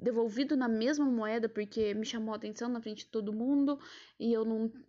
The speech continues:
não tinha fa-, fazendo nada errado, pelo contrário, eu tava fazendo certo. O que eu tava, o que eu tava fazendo, tinha que ser feito aquilo, porque senão talvez iria causar um problema ali, algo desconfortável, mas a pessoa não, não viu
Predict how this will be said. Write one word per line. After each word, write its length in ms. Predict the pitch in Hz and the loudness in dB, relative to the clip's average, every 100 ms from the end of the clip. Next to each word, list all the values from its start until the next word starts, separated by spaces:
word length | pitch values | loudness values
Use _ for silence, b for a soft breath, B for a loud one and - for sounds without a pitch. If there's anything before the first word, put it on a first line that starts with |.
| _ | _
não 240 | 233 247 | 0 2
tinha 160 | 240 262 | 2 0
fa-, 220 | - 240 214 | 0 -4 -4
fazendo 500 | - 247 226 240 240 | -4 -2 0 2 2
nada 240 | 233 285 | 2 2
errado, 320 | 277 254 240 240 | 0 2 0 0
pelo 240 | 240 233 | 0 0
contrário, 340 | 226 233 226 208 | -2 -4 -2 -2
eu 40 | |
tava 140 | 214 | -2
fazendo 260 | 226 247 277 | 0 2 2
certo. 600 | - - 226 262 311 233 B B B - | 0 -2 0 0 -2 -8 B B B -14
O 80 | 196 | -4
que 100 | 220 | -2
eu 40 | |
tava, 240 | 214 214 - | -2 -4 -4
o 100 | 220 | -4
que 100 | 240 | -4
eu 60 | |
tava 180 | 226 233 | -2 -2
fazendo, 480 | 233 233 214 247 254 | -2 -6 -4 -4 -6
tinha 220 | - 285 | -6 -6
que 80 | 320 | -4
ser 160 | - 302 | -4 -6
feito 320 | - 254 262 | -4 -4 -2
aquilo, 440 | 254 - 247 254 | -6 -4 -2 -2
porque 340 | 254 226 226 226 | -4 -6 -4 -4
senão 300 | 226 226 220 | -4 -6 -6
talvez 380 | 226 220 226 - B B B | -6 -4 -4 -8 B B B
iria 300 | - 220 240 | -6 -2 -2
causar 320 | 226 233 226 226 | -2 -4 -2 -2
um 160 | 220 | -2
problema 500 | 220 214 226 262 254 | -2 -2 0 0 0
ali, 220 | 220 240 | 0 0
algo 260 | 240 226 220 | 0 0 -2
desconfortável, 760 | 226 - 233 233 240 240 247 254 | -6 -8 -8 -4 -4 -2 -2 -2
mas 180 | 254 | -4
a 60 | 247 | -4
pessoa 320 | 254 247 254 | -6 -6 -4
não, 260 | 247 262 262 | -4 -4 -2
não 240 | 262 277 | 0 2
viu 240 | 254 254 | 2 -2